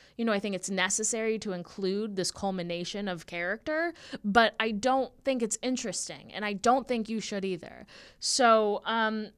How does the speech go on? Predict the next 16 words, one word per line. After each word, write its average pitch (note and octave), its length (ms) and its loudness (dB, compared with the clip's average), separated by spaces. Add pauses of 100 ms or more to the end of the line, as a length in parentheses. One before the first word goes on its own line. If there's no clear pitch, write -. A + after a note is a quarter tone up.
(120)
let B3+ 320 0
me D#4+ 160 -6
try A#3+ 220 0
to A3 100 2
explain F3+ 380 -4
to - 100 -10
you E3 60 -8
why, C3 340 -8 (140)
you A#3+ 180 0
know? D4 280 0 (540)
That's E4 200 -2
all F#3 160 2
I E3 100 -6
ask. A3 580 -4 (460)
We're D4+ 140 4
gonna, E4+ 340 8